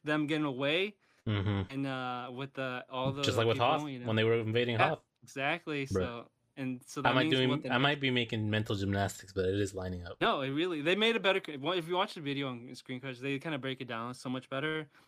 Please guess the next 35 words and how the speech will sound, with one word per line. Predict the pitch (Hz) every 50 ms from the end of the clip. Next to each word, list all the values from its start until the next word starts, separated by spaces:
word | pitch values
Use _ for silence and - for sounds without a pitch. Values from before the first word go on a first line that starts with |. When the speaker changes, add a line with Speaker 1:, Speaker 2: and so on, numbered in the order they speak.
| _ _
Speaker 1:
But | - -
yeah, | 135 127
every | 139 143 165 165
episode | 160 160 - 170 - - 175 165 160 156 - _
of | - 131 123 117
this | 123 131 131
show | - - 139 135
has | 131 131 123 113
been | 123 120 117 113 113
going | 120 117 117 117 117
with | 117 113 - - -
each | - 147 135 -
of | 147 131
the | 117 120
episodes | 120 117 - 113 - - 113 113
of | 110
the | 110
movies, | 110 110 110 107 101 110 107 -
kinda. | - - 113 110 107 107 104 107 107 - _ _ _ _ _ _ _ 214
Even | 165 170 214 233
the | 226
Speaker 2:
Interesting. | 208 185 165
Speaker 1:
way | 147 151 160
they | 151 151 139 - - - _
dress | - 147 135 139 139 135 - -
and, | - 135 127 123
like, | 123 120 -
how, | 135 127 127
like, | 120 120 120 117 117 - _
the | 127 127 117
outfits | 113 113 120 131 - 156 143 -
some | 156 156
of | 156 151
them | 165 170 170
are, | 165 170 165 151